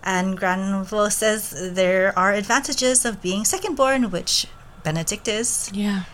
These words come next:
Speaker 1: And basically you can do anything because they're unlikely to inherit. Heirs have the responsibility,
Speaker 2: Mm-hmm.
Speaker 1: second sons have the fun.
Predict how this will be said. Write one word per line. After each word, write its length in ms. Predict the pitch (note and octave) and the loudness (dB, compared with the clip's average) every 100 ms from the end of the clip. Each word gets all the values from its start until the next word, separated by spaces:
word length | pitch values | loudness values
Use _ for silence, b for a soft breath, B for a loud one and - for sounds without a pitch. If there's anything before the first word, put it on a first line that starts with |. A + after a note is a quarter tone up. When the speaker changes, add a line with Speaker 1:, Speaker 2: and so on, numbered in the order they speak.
| - - | -18 -4
Speaker 1:
And 180 | F#3+ F#3 | -2 0
basically 500 | G3 G#3+ G#3+ A#3+ A3+ | 0 0 -2 -2 -2
you 80 | G#3 | -2
can 180 | G#3 F#3+ | -2 -2
do 240 | G3 F#3 - | 0 -2 -2
anything 500 | G3+ G#3 A3+ G#3+ G3+ | -2 0 0 0 -2
because 480 | F3 F#3 D#3+ - - - - - | -4 -2 -2 -2 -4 -14 -16 -4
they're 320 | E3+ E3 - | -2 0 0
unlikely 500 | F#3 G#3+ G#3 G3+ G#3 G3+ | 0 2 0 0 -2 0
to 160 | F3 | 0
inherit. 420 | F#3 - D#3 - - - B B - | 0 0 0 0 -6 -16 B B 0
Heirs 340 | F#3 G3+ G3 - | 2 4 4 2
have 180 | F#3+ | 0
the 80 | G3 | 0
responsibility, 920 | G3+ - G3+ G3 G#3 G#3 G#3 A#3 A#3 G#3 | 2 4 4 0 -2 -4 -4 -4 -6 -6
Speaker 2:
Mm-hmm. 180 | G3 F3+ | -4 0
Speaker 1:
second 360 | F#3+ F#3+ F#3 | 0 0 -2
sons 300 | - F#3+ F3+ | -2 0 2
have 180 | - F3+ | 2 -2
the 80 | F3 | -4
fun. 300 | - D3+ | -4 -6